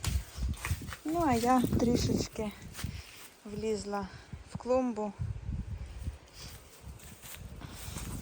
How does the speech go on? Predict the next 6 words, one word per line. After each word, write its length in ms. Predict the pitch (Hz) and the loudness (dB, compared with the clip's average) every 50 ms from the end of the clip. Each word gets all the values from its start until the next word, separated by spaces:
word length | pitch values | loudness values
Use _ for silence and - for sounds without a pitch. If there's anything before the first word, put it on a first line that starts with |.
| - - - - - - - - - - - - - - - - - - - - - - - | -6 -8 -8 -10 -10 -14 -14 -14 -12 -10 -8 -8 -8 -8 -10 -12 -14 -16 -14 -10 -10 -6 -2
Навела 680 | 240 220 214 208 202 208 214 208 208 208 208 202 202 196 - - - - - - - - - - - - - - - - - - - - | 2 6 6 6 8 10 10 10 10 10 8 6 4 2 -2 -4 -6 -6 -6 -6 -6 -2 -2 -4 -4 -4 -14 -16 -18 -18 -18 -16 -8 2
трошечки 680 | - 240 214 208 202 - - 220 190 - - - 226 214 | 6 10 10 10 10 8 6 0 0 0 0 6 6 6
тут 260 | - 226 220 220 - | 8 8 6 8 10
ладу. 480 | 247 262 285 294 294 254 254 240 226 226 - - - - - - - - - - - - - - - - - - - - - - - - - | 12 12 12 12 12 12 10 6 6 6 2 2 0 0 0 -2 -8 -8 -12 -12 -14 -16 -16 -16 -16 -14 -14 -12 -12 -12 -10 -12 -10 -4 -2
Тепер 320 | 220 214 - 240 226 226 202 208 | -2 2 4 4 4 4 2 2
думаю, 540 | 226 233 233 226 226 220 214 208 214 208 | 2 2 4 4 4 4 2 2 0 0